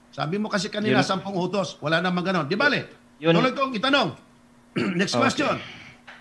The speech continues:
Speaker 2: Go ahead.
Speaker 1: Dito sabi mo,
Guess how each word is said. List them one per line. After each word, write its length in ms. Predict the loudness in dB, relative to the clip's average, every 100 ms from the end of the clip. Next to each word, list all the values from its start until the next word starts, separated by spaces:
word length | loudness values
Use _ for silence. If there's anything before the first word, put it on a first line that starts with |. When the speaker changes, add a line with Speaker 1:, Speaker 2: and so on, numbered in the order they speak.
| -20 -20 -6
Speaker 2:
Go 160 | -2
ahead. 160 | -2 -2 -8 -20 -20 -20 -20 -20 -8
Speaker 1:
Dito 320 | 0 2 4 4
sabi 340 | 4 4 4
mo, 400 | 6 4 0 -6